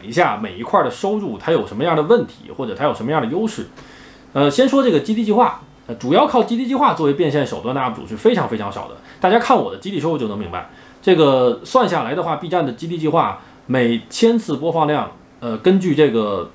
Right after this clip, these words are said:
数据反馈质量的不同，也就能带来一块钱到四块钱不等的收入。也就是说，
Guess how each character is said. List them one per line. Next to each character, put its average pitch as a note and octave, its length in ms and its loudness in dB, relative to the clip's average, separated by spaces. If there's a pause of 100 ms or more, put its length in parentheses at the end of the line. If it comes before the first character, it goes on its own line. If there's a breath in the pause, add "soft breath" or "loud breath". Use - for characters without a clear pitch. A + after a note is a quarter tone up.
(340)
数 G#3 220 0
据 F3 100 0
反 - 220 0
馈 F3 220 4
质 - 140 -10
量 E3 220 2
的 B2+ 60 -2
不 A#2+ 140 -6
同， G2+ 300 -10
也 G2 120 -8
就 F#3+ 160 2
能 D#3+ 180 2
带 D#3 160 0
来 A2+ 140 -2
一 B2 160 -6
块 E3 140 0
钱 A2+ 120 -2
到 C#3 80 -2
四 C#3 180 -2
块 C3+ 140 0
钱 A#2 140 -4
不 C3+ 100 -4
等 A2+ 180 -6
的 F#2+ 80 -14
收 C3+ 160 -4
入。 D3 180 -4 (580 loud breath)
也 C3+ 120 2
就 B3 160 4
是 F3+ 80 2
说， B3+ 360 0